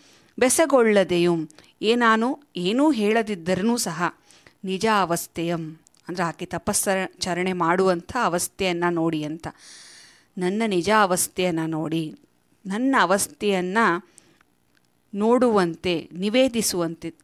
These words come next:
ನಾಚುವಂತೆ" ಅಂತ. ಲಜ್ಜಿಸುವಂತೆ, ನಾಚಿಸುವಂತೆ, ನಿವೇದಿಸು ಅಂದ್ರೆ ತಿಳಿಯುವಂತೆ,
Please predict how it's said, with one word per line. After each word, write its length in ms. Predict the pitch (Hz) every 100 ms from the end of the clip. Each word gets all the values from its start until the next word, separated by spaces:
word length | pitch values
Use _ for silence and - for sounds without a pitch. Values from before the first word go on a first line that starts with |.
| -
ನಾಚುವಂತೆ" 880 | 180 180 226 - 226 180 165 - 165
ಅಂತ. 240 | 156 165 180 - - _ _ _ _ _ _ _ _ _ _ _ _ _ 185
ಲಜ್ಜಿಸುವಂತೆ, 880 | 214 220 202 247 - 185 170 - 175
ನಾಚಿಸುವಂತೆ, 800 | 175 185 190 185 180 175 202 -
ನಿವೇದಿಸು 600 | 196 196 220 214 - 196
ಅಂದ್ರೆ 460 | 208 285 415 - -
ತಿಳಿಯುವಂತೆ, 840 | 202 220 208 185 170 - 175 -